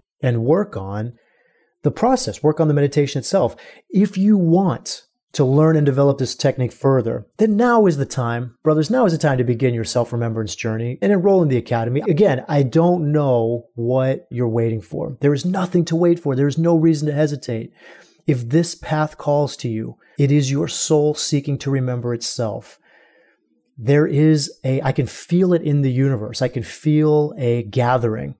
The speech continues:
I can feel a gathering of souls seeking. And in this gathering, you may be one of them. If you're listening to this podcast, there's a reason. There's a reason you're listening to this at this time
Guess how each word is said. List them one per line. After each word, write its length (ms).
I 40
can 160
feel 340
a 60
gathering 840
of 160
souls 760
seeking. 760
And 140
in 280
this 200
gathering, 600
you 220
may 160
be 140
one 260
of 140
them. 280
If 200
you're 140
listening 380
to 60
this 60
podcast, 420
there's 220
a 60
reason. 580
There's 160
a 40
reason 240
you're 100
listening 260
to 120
this 600
at 160
this 220
time 600